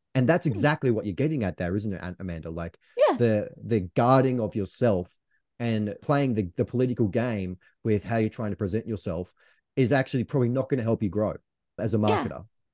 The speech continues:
Speaker 1: Um, you
Speaker 2: Yeah,
Speaker 1: know, taking
Speaker 2: I
Speaker 1: the
Speaker 2: think
Speaker 1: risk and
Speaker 2: so.
Speaker 1: being yourself is far more important. But did you have any comments on that?
Speaker 2: Yeah,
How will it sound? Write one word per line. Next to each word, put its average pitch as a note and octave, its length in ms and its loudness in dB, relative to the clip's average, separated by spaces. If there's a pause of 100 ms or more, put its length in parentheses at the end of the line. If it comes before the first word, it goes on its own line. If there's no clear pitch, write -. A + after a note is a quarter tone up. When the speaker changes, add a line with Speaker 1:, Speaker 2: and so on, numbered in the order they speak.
(100)
Speaker 1:
Um, F#2+ 440 -6
you - 40 -4
Speaker 2:
Yeah, B3 140 2
Speaker 1:
know, F#2 80 0
taking D#3+ 300 2
Speaker 2:
I - 40 2
Speaker 1:
the A2+ 60 2
Speaker 2:
think - 120 2
Speaker 1:
risk A#2+ 200 0
and F3+ 120 0
Speaker 2:
so. - 40 -2
Speaker 1:
being A2 200 0
yourself F2 360 -6
is D#2+ 180 -8
far B2+ 300 -4
more F#2+ 160 0
important. D#2+ 500 -4
But D#2+ 220 -8
did A#2+ 120 -2
you F3 60 6
have D3+ 100 6
any C3+ 100 2
comments B2 340 -2
on A2+ 120 -2
that? D3 140 -6 (520)
Speaker 2:
Yeah, C4+ 120 -16